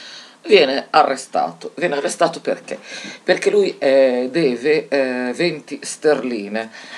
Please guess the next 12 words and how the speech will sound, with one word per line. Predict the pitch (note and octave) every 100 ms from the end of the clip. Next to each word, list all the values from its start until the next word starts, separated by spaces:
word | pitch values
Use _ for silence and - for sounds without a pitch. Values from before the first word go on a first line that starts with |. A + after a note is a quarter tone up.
| - - - _
eh, | C3+ C3+ B2+ B2 A2+ A2 _ _
tra | - C3
il | B2+
padrone | A#2 G#2+ G#2+ D3+
di | E3+
casa | - A#2+ C3 C3
e | C#3
altri | B2 B2 A#2+
debiti. | G2+ F2+ - E2 D#2 - - - - - - -
Lui | - G#3+
riesce, | A#3 F#3 C3 G#2 - A#2 F#2+
eh, | C3 C3 A#2+ A2+ G#2+ G2 G2 F2 D2 C#2+